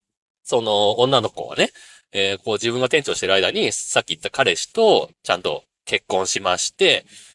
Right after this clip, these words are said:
で、まあ、うちの会社の待遇が、まあ、よろ-、よろしくなかったんで。<laughs> 今もそこまでよろ-、良くはないですけど、まあ、もっとこう、待遇のね、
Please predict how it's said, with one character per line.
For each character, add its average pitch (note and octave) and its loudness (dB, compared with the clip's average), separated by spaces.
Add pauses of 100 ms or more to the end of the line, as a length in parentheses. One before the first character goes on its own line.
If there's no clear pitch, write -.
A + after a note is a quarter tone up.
で、 D#3 2
ま B2+ 4
あ、 F#2+ 0
う F#2 -10
ち C3+ -6
の B2+ 0
会 B2+ 2
社 C3 0
の B2 -4
待 C3 2
遇 A#2 -4
が、 A2+ 2
ま B2 4
あ、 - 8
よ D3 4
ろ-、 F3+ 4 (100)
よ A#2+ 0
ろ - 4
し - 0
く - -4
な G#2+ 2
か A#2 2
っ - -14
た - -20
ん - -20
で。 - -2 (2000)
<laughs> C3 -6
今 F3+ 4
も F#2+ -2
そ A2 -6
こ C#3+ 0
ま A3 6
で F3+ 6
よ C#3+ 8
ろ-、 C#3 0
良 D#3 6
く C#3 0
は F2+ 4
な A2 4
い G#2 2
で F#2 0
す - -14
け G2 0
ど、 D3 4 (400)
ま G2+ 2
あ、 G#2+ -16
も C3 6
っ C3 -8
と F2+ -6
こ F#2+ 0
う、 - -12
待 C3+ 2
遇 D3+ 0
の D3 0
ね、 E3 -2